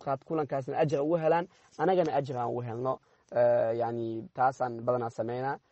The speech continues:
Wixii aan awoodno ayaan, maasha Allah tacaala, ku bixinaa.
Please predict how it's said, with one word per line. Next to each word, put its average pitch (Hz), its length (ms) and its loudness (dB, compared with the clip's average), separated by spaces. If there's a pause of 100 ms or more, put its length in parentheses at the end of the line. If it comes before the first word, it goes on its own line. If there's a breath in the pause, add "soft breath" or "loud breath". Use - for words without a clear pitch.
(280)
Wixii 170 300 0
aan 160 180 2
awoodno 160 320 0
ayaan, 139 300 -2
maasha 135 240 -2
Allah 123 120 0
tacaala, 117 680 0
ku 156 100 -6
bixinaa. 160 440 -2